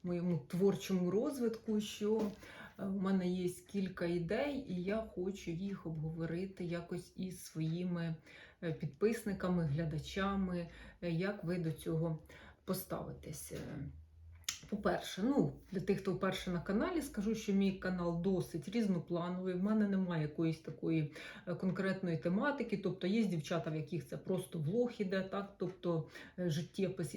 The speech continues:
я б назвала, лайфстайл, да? Е, в когось це іде там про кімнатні рослини тільки, в когось про якісь там садові рослини чи про ділянку, м, в когось про ремонти, в мене все це є, і,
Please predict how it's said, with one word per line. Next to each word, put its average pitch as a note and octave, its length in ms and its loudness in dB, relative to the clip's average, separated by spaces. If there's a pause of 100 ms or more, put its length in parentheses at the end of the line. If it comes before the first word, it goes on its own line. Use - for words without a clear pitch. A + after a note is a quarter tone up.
я F3+ 260 0
б D#3+ 80 2
назвала, D#3+ 680 2 (260)
лайфстайл, D#3+ 800 2
да? G3+ 240 0 (320)
Е, E3+ 260 2
в - 60 -16
когось B3 360 4
це F3+ 240 4
іде F3 400 2
там E3 180 2
про F3 240 2
кімнатні G3 600 4
рослини F3+ 640 2
тільки, F3 520 0
в D#3 120 -2
когось F3+ 320 4
про D#3+ 560 0
якісь D#3+ 460 -2
там D3+ 340 0
садові F#3+ 560 4
рослини F3+ 600 0
чи - 140 -6
про E3 180 -4
ділянку, F#3 880 2 (440)
м, F3+ 300 2
в - 40 -14
когось G#3+ 220 6
про G3+ 220 6
ремонти, G3 640 6
в F3 100 2
мене G#3+ 240 4
все F3+ 320 0
це F3 220 -2
є, D4 320 2 (180)
і, G#3+ 200 6